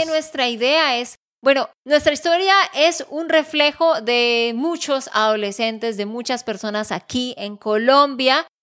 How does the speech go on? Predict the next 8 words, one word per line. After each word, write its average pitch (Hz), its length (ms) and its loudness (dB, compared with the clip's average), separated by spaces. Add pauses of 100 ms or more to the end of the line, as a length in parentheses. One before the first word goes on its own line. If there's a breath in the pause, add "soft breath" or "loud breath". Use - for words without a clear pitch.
(200)
y 226 140 -2
hemos 247 220 -4
aprendido 240 500 0
que 220 160 -6
con 269 240 -2
trabajo 240 420 2
duro 233 260 -4
se 254 140 -8